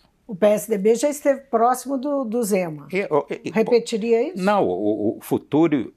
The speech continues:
Speaker 2: não precisa refletir o passado.
Speaker 1: Ah,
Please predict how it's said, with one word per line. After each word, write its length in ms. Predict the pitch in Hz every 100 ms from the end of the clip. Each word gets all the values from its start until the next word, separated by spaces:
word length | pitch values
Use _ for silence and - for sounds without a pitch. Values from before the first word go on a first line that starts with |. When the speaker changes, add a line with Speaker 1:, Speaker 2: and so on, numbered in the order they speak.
| -
Speaker 2:
não 140 | 127 123
precisa 520 | - - - 113 139
refletir 440 | 151 - 151 -
o 60 | 110
passado. 520 | - - - 98 80 _ _ _ _ -
Speaker 1:
Ah, 760 | 226 240 240 247 240 240 240